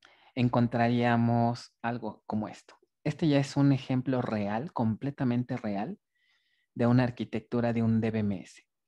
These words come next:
en este caso de una base de datos Oracle. ¿Ok? Entonces, eh, vamos a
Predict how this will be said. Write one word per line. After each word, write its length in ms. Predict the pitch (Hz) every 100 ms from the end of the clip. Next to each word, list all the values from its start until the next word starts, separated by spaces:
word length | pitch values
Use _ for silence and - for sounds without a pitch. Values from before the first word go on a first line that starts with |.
| -
en 100 | 117
este 220 | 117 117
caso 320 | 110 107 120
de 100 | 110
una 380 | 104 104 101 98
base 220 | 101 -
de 40 |
datos 180 | - -
Oracle. 320 | 127 123 - - _ _ _ _ _ _ _ _ 113
¿Ok? 140 | 113 113 - _ _ _ _
Entonces, 420 | - 117 123 - -
eh, 220 | - 110 110
vamos 380 | 127 143 135 117
a 320 | 110 87